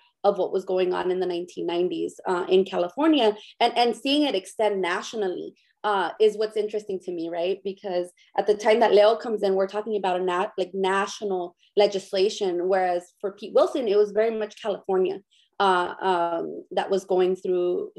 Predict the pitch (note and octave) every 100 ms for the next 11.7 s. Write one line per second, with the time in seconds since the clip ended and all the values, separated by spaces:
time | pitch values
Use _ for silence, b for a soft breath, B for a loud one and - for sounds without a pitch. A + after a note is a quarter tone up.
0 | - G3 F#3 F3 F3 F3 F3 - F3+ F3
1 | E3+ b b - G#3 G#3+ F#3+ F#3+ F#3+ F#3
2 | F3+ F3+ E3+ - E3 F#3+ F#3 F3+ - F#3
3 | E3+ E3 D3 F3+ _ _ _ _ _ -
4 | G3+ F#3 F3+ F#3 G3 F#3 F3+ F3 - _
5 | b b G#3 G3 G3 G3 F3 F3+ F3+ F3
6 | F3 F3 F3 F3 F#3 - - - F#3+ F#3+
7 | - - - - b b - F#3+ D3+ F3+
8 | A3+ A3+ G3+ G3 G3+ G#3 F#3+ F3 F3+ -
9 | F#3+ F#3 G3 G3 G3 G3+ F#3+ F#3+ F#3+ -
10 | F3 F3 E3 E3 - _ _ G3 F#3 -
11 | - G3+ G3+ F#3 G3 G3